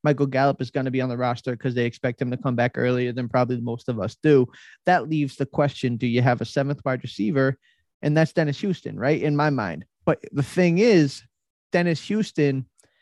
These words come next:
isn't probably gonna be active on game day if this shakes out the way we think it is, right? If they keep five active on game day, it's gonna be C D, Brown,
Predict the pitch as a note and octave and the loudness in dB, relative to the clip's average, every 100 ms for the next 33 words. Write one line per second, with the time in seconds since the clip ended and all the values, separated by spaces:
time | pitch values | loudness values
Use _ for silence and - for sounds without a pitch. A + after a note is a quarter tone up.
0 | _ _ _ - G#3 G#3+ G#3+ - F#3+ F#3+ | _ _ _ 4 4 4 -2 -2 0 0
1 | F3 E3+ E3+ D3 - D#3+ - D#3 F3+ C3 | 0 -2 -2 -2 -2 -4 -4 -4 -2 -2
2 | B2 C3 E3+ D#3 C3 B2 G2 - C#3+ - | -4 -2 -2 0 0 0 -2 -4 -4 -2
3 | C3 B2 - C3 - B2+ B2 A#2+ D3+ D3+ | -4 -4 0 0 0 -2 -2 -2 -4 -4
4 | A#2+ A2+ A2+ C3 - C#3+ D#3 D3+ F3+ - | -4 -6 -4 -2 -2 -2 -2 0 -4 -4
5 | - C#3+ D#3 D3 D3 - C3+ C3 A2+ C3+ | 0 2 2 2 0 -2 -6 -6 -6 -4
6 | D3+ D#3+ B2 A2+ G#2+ - _ _ - D3+ | -2 -2 -2 -2 -4 -8 _ _ -4 -4
7 | - E3+ D3 C#3 C#3+ C#3 B2+ - - - | 0 2 4 6 6 6 4 -2 -8 2
8 | D3+ C#3 C3 B2+ _ C#3 B2+ A#2+ | 4 6 4 0 _ -2 0 -2